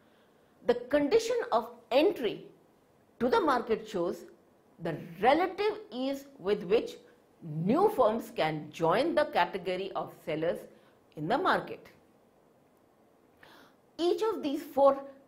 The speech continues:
different dimensions or features of the market structure is important in determining the behavior of the firms, which is also affecting their performance as well as the performance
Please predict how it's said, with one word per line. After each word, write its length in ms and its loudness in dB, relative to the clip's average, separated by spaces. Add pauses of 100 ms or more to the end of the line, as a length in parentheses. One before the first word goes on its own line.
(200)
different 360 0
dimensions 760 0 (480)
or 180 4
features 520 -2 (120)
of 160 -4
the 80 -6
market 500 -4
structure 540 -6 (540)
is 140 -2 (100)
important 760 0 (160)
in 200 -4
determining 760 4 (420)
the 100 -4
behavior 540 0
of 200 0
the 80 4
firms, 580 -4 (920)
which 180 -2
is 140 2 (100)
also 360 2
affecting 580 -2 (560)
their 160 6
performance 760 0 (800)
as 240 8
well 200 4
as 300 0 (360)
the 80 2
performance 640 0